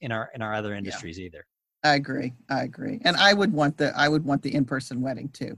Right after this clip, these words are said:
Speaker 1: <laughs>
Speaker 2: I mean,
Speaker 1: I
Speaker 2: just
Speaker 1: told her, "I can't walk you down the aisle on Zoom."
Speaker 2: I know.
Speaker 1: I have
Speaker 2: That would
Speaker 1: one
Speaker 2: be
Speaker 1: job.
Speaker 2: awful.
Speaker 1: I have,
Speaker 2: I
Speaker 1: I have
Speaker 2: know.
Speaker 1: one job at this wedding.
Speaker 2: <laughs> Oh, and you have to write the check too.
Speaker 1: Well, part of it. I'm not paying for the whole thing.
Speaker 2: Okay, good for you. <laughs>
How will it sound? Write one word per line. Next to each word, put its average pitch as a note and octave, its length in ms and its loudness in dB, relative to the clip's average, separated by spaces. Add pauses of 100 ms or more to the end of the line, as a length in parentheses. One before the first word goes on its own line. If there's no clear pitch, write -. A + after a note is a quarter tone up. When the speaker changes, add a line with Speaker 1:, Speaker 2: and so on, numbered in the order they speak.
Speaker 1:
<laughs> - 60 -20
Speaker 2:
I - 480 -8
mean, C3 200 -2
Speaker 1:
I F3+ 100 6
Speaker 2:
just F3 80 2
Speaker 1:
told G#3+ 160 6
her, G3 60 6
"I F3 100 6
can't G3 240 4
walk F#3 260 8
you F3 80 0
down D#3+ 220 2
the D3 80 0
aisle D3 340 0
on G2+ 180 -10
Zoom." G2+ 220 -12 (260)
Speaker 2:
I C4 140 6
know. C4+ 460 6
Speaker 1:
I G3 80 4
have A3 100 2
Speaker 2:
That C3+ 60 -6
would D#3+ 60 0
Speaker 1:
one G#3 120 2
Speaker 2:
be C#4 80 4
Speaker 1:
job. C#3+ 220 4
Speaker 2:
awful. A2 260 -8 (420)
Speaker 1:
I G3 40 -8
have, A3+ 80 4
Speaker 2:
I - 0 -
Speaker 1:
I G#3 40 4
have A#3+ 60 4
Speaker 2:
know. C4 460 10
Speaker 1:
one A3 340 2
job D#3+ 360 8
at - 120 -10
this - 180 -4
wedding. F#2+ 260 -4
Speaker 2:
<laughs> - 60 -20 (1400)
Oh, A3 120 8
and G#3+ 120 6
you A#3+ 80 10
have A#3 100 4
to A3 80 -2
write E3+ 180 0
the D#3 80 -4
check B2 300 -8
too. A2+ 220 -8 (840)
Speaker 1:
Well, C#3 220 8
part A#2+ 240 4
of E2 80 -8
it. F2 80 -10
I'm G2 120 -6
not F2+ 140 -4
paying G2+ 160 0
for F#2+ 100 -6
the E2 80 -8
whole F2 140 -10
thing. - 200 -20 (260)
Speaker 2:
Okay, F3 320 6
good G4 180 2
for F3 100 2
you. E3 240 6
<laughs> - 40 -6